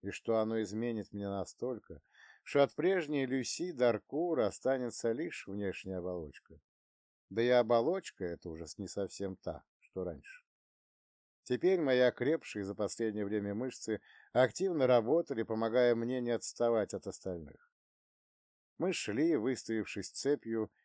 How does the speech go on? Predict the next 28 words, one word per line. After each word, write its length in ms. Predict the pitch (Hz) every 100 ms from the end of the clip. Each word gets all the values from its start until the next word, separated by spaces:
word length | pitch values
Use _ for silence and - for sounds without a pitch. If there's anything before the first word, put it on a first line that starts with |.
| _
в 60 | 110
обе 240 | 139 120
стороны 640 | 120 - 151 147 131 127 -
поперёк 480 | - 113 139 123 -
следа, 520 | - 123 92 76 78 _ _ -
как 220 | 156 -
при 140 | 131 127
облаве, 460 | 131 104 76 - _ _ _ _ _ _ -
и, 100 | 117
наконец, 440 | 131 143 170 185
дошли 460 | 113 120 113 - 147
почти 480 | - 120 - - 170
до 160 | 131
самого 460 | 120 - 123 120 117
берега 380 | 107 117 107 117
ручья, 520 | 135 - - 85 - _ _ _
который 440 | - 120 123 113 107
русские 440 | 131 147 - 117
называют 580 | 107 98 107 107 101 92
Дальним. 360 | 92 73 - _ _ _ _ _ _ _ _ _ _ _ _ _ -
Вдруг 580 | 101 104 110 147 160 110
месье 460 | 98 92 - 101
Андре 480 | 92 92 87 92 85
замер 460 | 80 92 104 143 139 _ _ _ -
и 140 | 131
дал 300 | 127 127 165
знак 360 | 156 143 120 117
остановиться. 720 | 131 - 147 120 73 - -